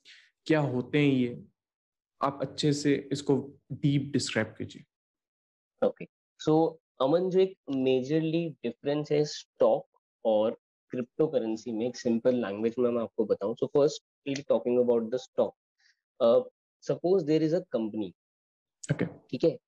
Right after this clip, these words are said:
Speaker 1: हम्म।
Speaker 2: स्टॉक मतलब क्या होता है? शेयर, कंपनी का शेयर।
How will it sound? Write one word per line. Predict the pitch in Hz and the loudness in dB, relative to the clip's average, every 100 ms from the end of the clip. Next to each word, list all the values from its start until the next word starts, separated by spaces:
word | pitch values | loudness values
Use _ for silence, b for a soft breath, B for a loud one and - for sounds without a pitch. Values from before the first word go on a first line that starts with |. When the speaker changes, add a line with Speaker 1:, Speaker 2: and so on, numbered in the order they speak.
| _ _ - | _ _ -4
Speaker 1:
हम्म। | 139 | -2
Speaker 2:
स्टॉक | 147 160 165 160 | 2 0 0 -2
मतलब | 147 147 | -2 -2
क्या | 143 | -2
होता | 101 123 | -2 -6
है? | 127 - - | -10 -8 0
शेयर, | 147 156 160 _ - | 2 2 -2 _ -2
कंपनी | 131 120 139 | -2 0 -2
का | 139 | -2
शेयर। | 143 - 123 | -4 0 0